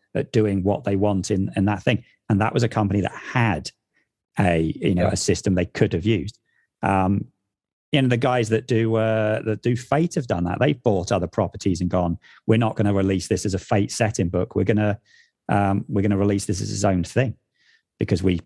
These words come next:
Speaker 1: you know, we do it." At the end of the day, I think a lot of, some role players just wanna role play. They wanna be playing a ra-, narrative games, or they wanna just play the same system. And the game is there to facilitate the having fun.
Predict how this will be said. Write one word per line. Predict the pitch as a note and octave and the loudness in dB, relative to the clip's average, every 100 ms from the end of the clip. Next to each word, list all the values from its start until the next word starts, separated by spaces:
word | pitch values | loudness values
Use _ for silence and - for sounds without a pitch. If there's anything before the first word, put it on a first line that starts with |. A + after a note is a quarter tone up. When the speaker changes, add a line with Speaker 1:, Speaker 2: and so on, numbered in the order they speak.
| _ | _
Speaker 1:
you | - G2 | -2 -2
know, | D#2+ - - _ _ _ _ _ _ _ - | -2 -10 -20 _ _ _ _ _ _ _ -2
we | A2 | 2
do | A2+ A2+ | 2 0
it." | - - | -4 -2
At | B2+ | 0
the | F3 | 2
end | |
of | D#3 | 2
the | |
day, | A#2+ | 2
I | |
think | D3 C#3+ | 2 2
a | |
lot | A2+ B2 | 2 0
of, | G2 - _ - _ - - | -4 -8 _ -20 _ -18 0
some | E3+ F3+ | 2 4
role | D3 B2 | 2 2
players | - A2+ G2 | 0 0 0
just | G#2+ - | -2 -2
wanna | G#2+ G2+ G2 F2+ G2+ A2+ A2+ | 0 2 0 0 -4 -8 -2
role | G#2 F#2+ | 0 0
play. | F2 F2 D2+ - - | -2 -6 -8 -8 0
They | G2+ | 2
wanna | G#2 F#2 - | 2 0 0
be | G#2+ | 0
playing | G#2 G#2 F#2+ | 2 0 2
a | |
ra-, | F2+ F2+ - | 0 0 0
narrative | A2+ F#2+ F#2 F#2+ E2 | 0 0 0 -2 -2
games, | F2+ E2+ E2 - | 0 0 -2 -2
or | F#2+ F2 F2 | 0 2 2
they | |
wanna | F#2 F#2+ | 2 0
just | F2+ - | -2 0
play | G2 | 0
the | F2 | 0
same | - F2+ | 0 -2
system. | - F#2 - - _ - | -2 -2 -4 -6 _ 0
And | A2 | 0
the | F#2+ | 2
game | B2 B2 A2+ | 2 2 2
is | F2+ | 2
there | G#2+ G2 | 0 0
to | - F#2+ | -2 -4
facilitate | F#2 - G2+ F2+ G2+ F#2 | -2 0 0 0 -2 0
the | G2 | 0
having | G2 F2+ E2+ | -2 -2 -4
fun. | - G2 D2 | -2 -4 -4